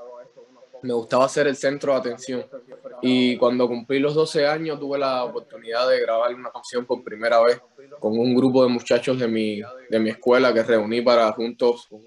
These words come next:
recopilar dinero para poder pagarnos la grabación. Y desde ese momento que lo hice, toda mi vida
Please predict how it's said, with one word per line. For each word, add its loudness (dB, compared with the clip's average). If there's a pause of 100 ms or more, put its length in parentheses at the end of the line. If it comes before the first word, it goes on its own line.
(140)
recopilar -2
dinero -2
para -4
poder -6
pagarnos -6
la -2
grabación. -6 (480)
Y 0
desde 4
ese 0
momento 0
que 0
lo 0
hice, -4
toda -2
mi -6
vida 0